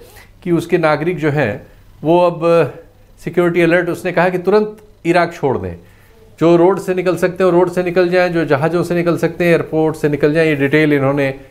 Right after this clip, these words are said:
एक सूचना जारी की है। चूँकि वहाँ का जो वातावरण है, जैसा आपने ईरान में देखा, ऐसा ही वातावरण इराक में भी है, क्योंकि जो मिलिशिया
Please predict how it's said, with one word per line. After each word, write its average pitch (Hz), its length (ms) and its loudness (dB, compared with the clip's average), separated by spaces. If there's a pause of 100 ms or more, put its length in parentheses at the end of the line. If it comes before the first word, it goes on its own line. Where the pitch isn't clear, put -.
(100)
एक 123 80 -8
सूचना 139 320 -2
जारी 123 260 2
की 117 180 -8
है। 95 360 -10 (180)
चूँकि 170 260 -4
वहाँ 170 260 0
का 180 100 0
जो 170 140 -2
वातावरण 180 480 0
है, 170 100 0
जैसा 160 300 0
आपने 156 200 -4
ईरान 151 320 0
में 196 140 -2
देखा, 160 280 -2
ऐसा 156 200 0
ही 185 60 4
वातावरण 160 480 2
इराक 147 380 0
में 160 120 -4
भी 160 100 -2
है, 156 180 2 (580)
क्योंकि 170 220 -6
जो 175 140 2
मिलिशिया 190 580 0